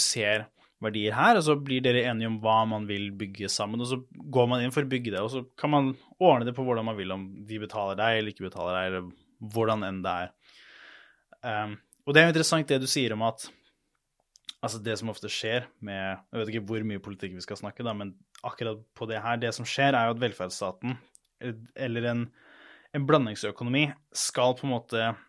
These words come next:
ligger i s-, eh, blir lagt til rette for å styrke de som ligger økonomisk lenger ned enn de øverste. Men det den alltid ender opp med å gjøre, er å, eh,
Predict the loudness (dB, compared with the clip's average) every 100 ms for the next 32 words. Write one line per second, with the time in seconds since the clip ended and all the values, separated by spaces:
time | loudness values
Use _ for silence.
0 | _ _ _ _ -4 -4 0 -2 -2 -8
1 | -10 -4 -2 -4 -2 0 2 0 -2 -8
2 | -4 0 0 0 0 0 -2 -8 -8 -2
3 | 0 0 -4 -4 -4 -2 -4 -4 -10 -8
4 | -6 -6 -4 -4 -6 -8 -12 -8 -8 -8
5 | -8 -8 -6 -6 -6 -6 -6 -6 -6 -4
6 | -4 -6 -8 -14 -10 -8 -8 -8 -12 -12
7 | -14 -16 _ -20 -18 -18 -18 -4 -2 4
8 | 6 6 4 0 0 0 0 -2 -4 -2
9 | 2 2 0 -8 _ _ 0 2 2 0
10 | -8 -2 0 0 0 -6 _ _ -8 -6
11 | -6 -6